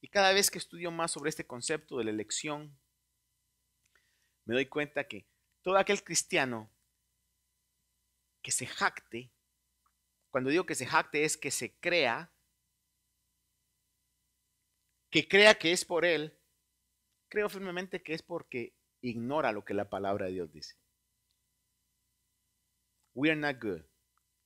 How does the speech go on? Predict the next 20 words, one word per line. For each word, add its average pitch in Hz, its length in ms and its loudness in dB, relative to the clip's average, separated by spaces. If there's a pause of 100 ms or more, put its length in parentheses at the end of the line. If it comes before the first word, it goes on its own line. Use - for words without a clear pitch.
(960)
but 110 100 -4
we 131 160 -2
were 123 220 4
loved". 92 340 -4 (2500)
No 151 60 -12
somos 202 320 -4
buenos, 196 300 -8
pero 120 180 -6
Dios 160 180 -6
nos 175 180 -14
amó. 170 260 -20 (1600)
Creo 196 300 6
que - 380 -4 (1400)
cuando 131 220 -8
comprendamos 135 760 -2
esto, 185 240 -2
hermanos, 160 360 -6
vamos 160 280 -6
a 131 80 -10
quedar, 127 600 -2